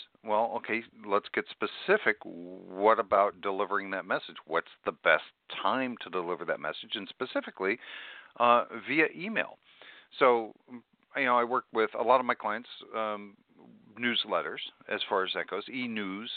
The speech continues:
or e-, mailing lists or whatever you wanna call them. And they go out on a regular basis. And some people have them go out monthly. Some people have them go out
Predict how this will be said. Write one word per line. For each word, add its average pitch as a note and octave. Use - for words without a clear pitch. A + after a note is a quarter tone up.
or F#2
e-, A#2+
mailing G#2
lists F#2
or A2+
whatever D3+
you D3+
wanna A#2+
call F2+
them. F#2
And A2+
they B2
go B2
out A#2
on A2
a G2+
regular F#2+
basis. D#2
And G#2+
some C3
people A#2
have G2+
them G2+
go F2+
out F2+
monthly. F2
Some F2
people F2+
have F2
them E2+
go E2+
out E2